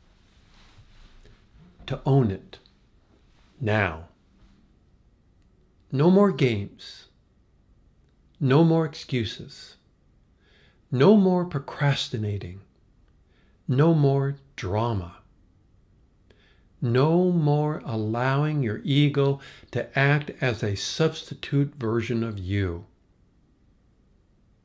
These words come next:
And from such a choice, your light then grants your human family and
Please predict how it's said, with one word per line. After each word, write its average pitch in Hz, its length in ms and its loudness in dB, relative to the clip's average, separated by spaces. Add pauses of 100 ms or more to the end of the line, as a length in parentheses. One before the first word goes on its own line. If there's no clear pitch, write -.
(400)
And 98 200 -4
from 95 180 -8
such 170 340 -2
a 214 60 -4
choice, 165 640 -4 (1300)
your 170 380 6
light 101 380 -6 (120)
then 113 220 -2
grants 127 480 0
your 107 160 -2
human 175 460 8
family 113 600 0 (260)
and 117 300 -2